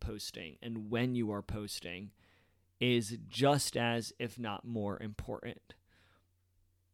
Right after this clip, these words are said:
Consider these things the next time you are creating content,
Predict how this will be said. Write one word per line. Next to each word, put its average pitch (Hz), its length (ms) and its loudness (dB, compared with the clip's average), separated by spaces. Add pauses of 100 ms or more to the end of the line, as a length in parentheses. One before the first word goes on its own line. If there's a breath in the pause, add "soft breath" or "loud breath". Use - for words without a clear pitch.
(240)
Consider 160 680 4
these 131 380 -4
things 110 440 -2
the 104 100 -10
next 104 380 -4
time 113 300 -4
you 110 220 -2
are 110 120 0
creating 110 600 0
content, 107 640 -6